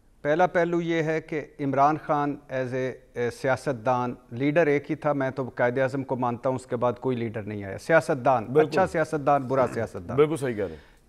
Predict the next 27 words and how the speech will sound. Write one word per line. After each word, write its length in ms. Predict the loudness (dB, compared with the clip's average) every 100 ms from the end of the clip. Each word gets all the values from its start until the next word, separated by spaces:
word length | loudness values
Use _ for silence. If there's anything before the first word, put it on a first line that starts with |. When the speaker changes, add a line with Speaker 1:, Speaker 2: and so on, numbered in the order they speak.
| 4
Speaker 1:
तो, 220 | 6 6
अ, 140 | 2 2 4 4 2 2 6
क-, 180 | 6 4
इम-, 380 | 0 0 0 -2
इ-, 60 |
इमरान 480 | 2 4 8 10 8
खान 380 | 8 6 6 0 2
as 140 | 4 6
a 120 | 4
सियासतदान, 800 | 4 4 4 4 6 6 6 2 2
as 120 | 4
a 100 | 4
रोल 260 | 4 4 6
मॉडल 440 | 6 6 4 0 -6 -2
अपनी 360 | -2 0 -2 -2 0
जमात 420 | 4 6 6 4
के 60 | -2
लिए, 220 | 0 2
अपने 280 | 0 0 -2
लोगों 300 | 0 2 0
के 160 | -2
लिए, 380 | -2 -2 -2 -4 -12 -20 -20 _ _ -2
उस 180 | 0 4
पे 160 | 2
फ़र्क 340 | 6 4 4 2
पड़ता 300 | 0 2 0
है। 200 | 0